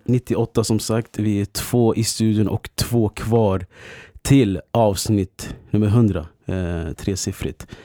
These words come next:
Eh, så vi kör på helt enkelt tills vi... Alltså grejen är så här,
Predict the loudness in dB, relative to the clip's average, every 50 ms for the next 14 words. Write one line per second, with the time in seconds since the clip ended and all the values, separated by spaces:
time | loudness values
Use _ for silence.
0 | -20 -20 _ _ -6 -4 -4 -4 -4 -4 -6 -8 -12 -16 _ -8 -6 -4 -2 -2
1 | -2 -2 -2 -4 -6 -8 -14 -18 -12 -6 -2 0 0 0 2 2 2 4 4 2
2 | 0 0 0 2 2 2 2 0 0 0 0 -2 -4 -12 -16 -16 -18 -18 -20 -20
3 | -20 _ -14 _ -2 0 2 2 2 0 -2 -6 -8 -8 _ -6 -4 -2 0 0
4 | 2 2 2 0 0 -2 -4 -10 _ _ _ _ -2 0 2 4 6 6 6 4
5 | 2 -2 -2 -4 -8